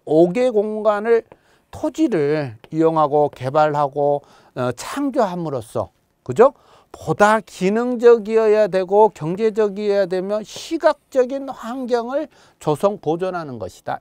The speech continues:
이게 바로 조경이다. 예. 자, 어, 산업화되기 시-, 이전에는 이제 농경사회였잖아요. 농경사회. 공원이 필요가 없었죠. 그죠? 그냥 뭐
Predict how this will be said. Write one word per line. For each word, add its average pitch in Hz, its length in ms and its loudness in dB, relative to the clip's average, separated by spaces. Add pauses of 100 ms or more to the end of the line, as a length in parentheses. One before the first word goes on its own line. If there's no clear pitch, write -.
(100)
이게 208 240 -2
바로 151 280 -8
조경이다. 98 720 -14 (360)
예. 85 200 -20 (1400)
자, 117 260 -2 (420)
어, 107 420 -10
산업화되기 220 1160 -6
시-, - 640 -16
이전에는 165 1300 0
이제 107 220 -6
농경사회였잖아요. 131 1500 -4 (320)
농경사회. 113 760 -6 (360)
공원이 208 400 -2
필요가 254 360 -8
없었죠. 110 460 -8
그죠? 180 320 -10 (600)
그냥 233 360 -8
뭐 165 580 0